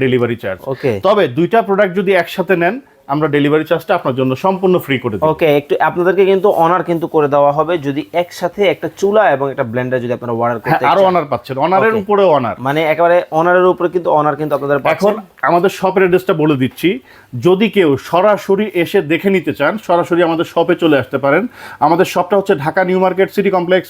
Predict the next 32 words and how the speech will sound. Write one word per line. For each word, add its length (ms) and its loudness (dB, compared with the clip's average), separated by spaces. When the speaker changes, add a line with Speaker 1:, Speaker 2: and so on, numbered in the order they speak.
Speaker 1:
বিশ্বাস 240 0
বিল্ডার্স 280 0
মার্কেটের 360 0
তৃতীয় 320 2
তলায়, 240 2
দোকান 220 0
নাম্বার 180 2
হচ্ছে 220 -8
ছাব্বিশ 320 0
সাতাশ। 260 0
এই 80 2
দুইটা 240 2
নাম্বার 240 2
ইমো 140 2
WhatsApp 320 -2
করা 160 2
আছে, 120 -6
এই 80 0
দুইটা 200 0
নাম্বারে 320 0
যোগাযোগ 320 0
করবেন। 240 -4
আর 80 2
আমাদেরকে 460 0
আপনাকে 340 -4
আগে 140 -2
কোনো 200 -4
টাকা 180 0
অ্যাডভান্স 360 -2
করতে 240 -4
হবে 160 -6
না, 60 -12